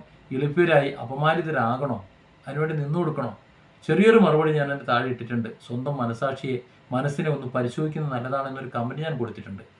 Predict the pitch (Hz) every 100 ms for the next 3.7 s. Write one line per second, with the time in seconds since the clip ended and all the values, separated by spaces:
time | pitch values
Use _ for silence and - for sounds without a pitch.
0 | _ - 123 117 104 92 - 156 175 165
1 | 139 117 98 107 95 95 - _ - _
2 | - 147 175 175 185 196 - _ - 156
3 | 214 226 185 156 165 185